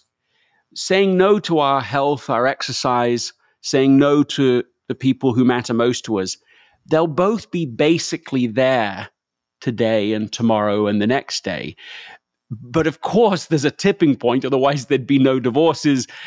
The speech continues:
There would be no lifestyle-driven, catastrophic health incidents in people's lives if that wasn't true. Eventually, it catches up. And so that seems to be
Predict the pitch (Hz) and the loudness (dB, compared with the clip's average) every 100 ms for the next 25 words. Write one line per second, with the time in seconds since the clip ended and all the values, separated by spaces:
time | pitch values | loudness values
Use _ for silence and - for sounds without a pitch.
0 | 139 - 156 151 139 139 135 160 170 165 | -18 -6 0 2 4 4 4 4 2 0
1 | - 127 131 151 160 - - 143 135 127 | -2 -4 0 0 0 -6 -4 0 0 -2
2 | - 117 135 143 123 120 117 - _ _ | -6 0 2 2 0 -2 -4 -8 _ _
3 | _ _ _ _ - 147 - 131 - 139 | _ _ _ _ -6 -6 -4 -8 -2 -2
4 | - 127 117 - _ - - 143 139 - | -2 -4 -4 -8 _ -10 -2 -2 -2 -8
5 | - _ _ - 143 131 135 123 110 - | -20 _ _ 0 0 0 -2 -2 -2 -4
6 | 120 127 - 123 135 151 120 107 113 120 | -2 -2 -2 -2 0 0 0 -4 -8 -10
7 | - _ _ _ _ 156 151 - - - | -12 _ _ _ _ 0 0 -2 -10 -2
8 | 156 131 143 147 143 135 - 226 226 139 | -2 0 0 0 0 -4 -2 2 4 4
9 | 143 170 202 196 139 131 123 - - 135 | 0 0 -2 -4 -4 -2 -4 -6 -8 -8
10 | - 123 127 160 101 - _ _ _ _ | -6 -4 -2 -2 -4 -16 _ _ _ _
11 | _ _ - 139 135 - 135 165 175 - | _ _ -4 -2 0 0 0 -2 -4 -8
12 | - 185 170 - - 131 143 135 | -4 0 2 0 -2 0 2 2